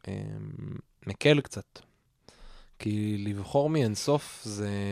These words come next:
דווקא תוקע. זאת אומרת, יש כזה, אני חושב שאומרים, מגבלות מעודדות יצירתיות. ואת יודעת, שאתה אומר לבן, אני עובד נגיד הרבה עם תלמידים שלי על, אה, המצאת דברים.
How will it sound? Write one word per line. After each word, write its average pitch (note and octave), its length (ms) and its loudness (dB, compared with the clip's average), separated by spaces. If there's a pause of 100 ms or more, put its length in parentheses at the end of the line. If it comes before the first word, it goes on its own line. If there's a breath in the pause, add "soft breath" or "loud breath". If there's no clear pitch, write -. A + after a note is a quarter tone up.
(640)
דווקא A#2+ 260 0
תוקע. A#2 360 4 (180)
זאת - 120 -14
אומרת, G#2 320 -2
יש - 300 -6
כזה, A2 140 -2
אני G#2 60 -2
חושב A#2+ 120 -2
שאומרים, A2+ 300 0
מגבלות A2 600 2
מעודדות G#2 500 -2
יצירתיות. G#2+ 600 -2 (840 loud breath)
ואת G2 800 -2
יודעת, C#3+ 140 4
שאתה - 140 -8
אומר C3 140 0
לבן, A#2 260 4
אני A#2 160 2
עובד A#2+ 140 2
נגיד A2+ 160 2
הרבה A2 180 2
עם A2+ 100 0
תלמידים G2+ 460 -2
שלי C3+ 360 2
על, G2 220 2
אה, G2 500 -2
המצאת G#2+ 400 0
דברים. G2 260 -4